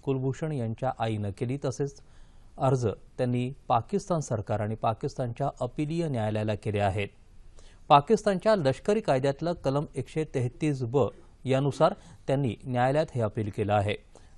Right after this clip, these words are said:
भारताचे पाकिस्तानातले उच्चायुक्त गौतम बंबवाले यांनी पाकिस्तानच्या परराष्ट्र सचिवांची भेट घेऊन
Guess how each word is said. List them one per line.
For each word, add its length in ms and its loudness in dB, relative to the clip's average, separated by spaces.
भारताचे 520 -2
पाकिस्तानातले 800 -4
उच्चायुक्त 540 -4
गौतम 380 -2
बंबवाले 540 0
यांनी 260 -2
पाकिस्तानच्या 760 2
परराष्ट्र 580 0
सचिवांची 600 -2
भेट 320 0
घेऊन 220 2